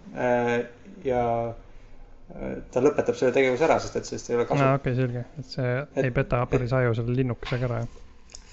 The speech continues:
Speaker 1: et võib-olla see on rohkem nagu selle Pavlovi, äh, ja, äh, vesistava koeraga, et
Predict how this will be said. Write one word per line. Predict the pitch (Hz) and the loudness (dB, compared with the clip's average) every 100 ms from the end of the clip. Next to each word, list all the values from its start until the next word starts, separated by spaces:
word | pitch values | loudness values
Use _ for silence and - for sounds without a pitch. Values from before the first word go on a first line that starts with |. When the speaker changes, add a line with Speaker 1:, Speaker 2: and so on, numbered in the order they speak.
| - - | -20 -2
Speaker 1:
et | 156 - | 0 8
võib-olla | 196 202 170 | 8 10 6
see | |
on | 156 | 4
rohkem | 165 151 | 4 2
nagu | 143 | 2
selle | 139 139 | 4 6
Pavlovi, | 156 170 143 131 135 127 127 127 | 6 6 8 10 10 10 10 10
äh, | 127 123 131 196 151 | 10 8 4 2 6
ja, | 123 123 123 - - - - 143 | 10 12 10 6 -4 -18 -8 0
äh, | 120 120 - - 139 | 2 0 -4 2 4
vesistava | 147 - 131 123 | 4 2 2 6
koeraga, | 160 170 120 110 - | 8 8 8 6 0
et | - | -6